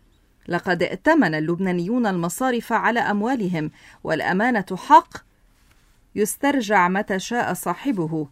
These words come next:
فهل يتصرف المؤتمن بالأمانة أم يحافظ عليها كأثمن ما لديه؟ وهل يجوز للدولة أن تستبيح أموال مواطنيها؟ بعض المسؤولين قد يفتقرون إلى الأمانة وإلى الجدية والرصانة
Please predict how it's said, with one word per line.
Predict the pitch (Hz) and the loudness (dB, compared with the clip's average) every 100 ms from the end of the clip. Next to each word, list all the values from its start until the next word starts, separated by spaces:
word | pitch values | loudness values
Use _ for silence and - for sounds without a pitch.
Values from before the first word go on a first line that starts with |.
| _ | _
فهل | - 294 370 208 | -4 0 0 0
يتصرف | 151 156 160 262 269 165 - | -4 -6 -4 -2 0 -2 -2
المؤتمن | 156 170 - - 269 165 151 | -6 -6 -6 0 2 2 -2
بالأمانة | 160 - 202 254 196 - | -6 -4 0 0 0 -2
أم | 165 | -2
يحافظ | 156 156 202 - 165 | -4 -6 -6 -4 -4
عليها | 143 175 247 233 | -2 -2 -2 -4
كأثمن | 226 262 - - 220 208 | -4 -4 -4 -4 -4 -2
ما | 190 | 0
لديه؟ | 190 185 202 202 165 _ - - - 196 | 0 0 0 0 -4 _ -20 -20 -4 2
وهل | 220 247 | 4 4
يجوز | 262 247 294 277 | 2 2 0 2
للدولة | 277 202 254 320 277 147 | 0 2 2 4 2 2
أن | 175 | 0
تستبيح | 170 - 170 220 - 208 | -4 -4 -4 -4 -2 -2
أموال | 214 202 202 285 294 | 0 -2 0 0 2
مواطنيها؟ | 269 262 254 - 254 277 277 285 - _ _ _ _ - | 2 2 0 -2 2 2 4 2 2 _ _ _ _ 2
بعض | 381 277 | 4 4
المسؤولين | 269 247 - 226 262 262 | 2 2 0 0 2 0
قد | 220 214 | 0 -2
يفتقرون | 208 - 220 - 214 262 339 | -2 -2 -6 0 0 2 2
إلى | 202 175 170 | 0 0 -4
الأمانة | 156 185 220 240 | -2 -4 -2 0
وإلى | 214 226 - 240 | 0 0 0 -2
الجدية | 214 202 185 269 285 | -2 -4 -4 0 2
والرصانة | 160 170 226 208 - 269 254 202 | 2 2 -2 -4 -2 0 4 2